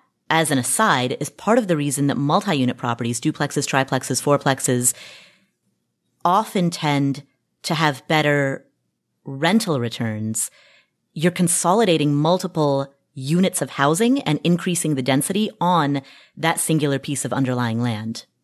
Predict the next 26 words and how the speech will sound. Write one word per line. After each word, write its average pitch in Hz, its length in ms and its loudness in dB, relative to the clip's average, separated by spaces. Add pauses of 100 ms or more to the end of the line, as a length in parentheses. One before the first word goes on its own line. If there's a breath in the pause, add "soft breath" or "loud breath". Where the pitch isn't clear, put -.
(720)
We 220 160 2
won't 269 200 2
jump 254 180 2
into 226 160 4
this 190 200 0
right 156 180 2
now, 156 280 2
but 175 500 -2 (100)
increasing 208 720 0
density 233 680 0 (420)
has 185 220 0
a 165 80 2
lot 165 380 4
of 143 320 0 (480)
pro-social 175 760 2
benefits 160 680 0
in 175 160 4
terms 165 400 2
of 135 300 2 (420 loud breath)
making 160 320 0
housing 156 360 0
more 139 160 2
affordable 165 600 0 (800)
and 165 140 2
improving 170 520 0
communities, 170 640 2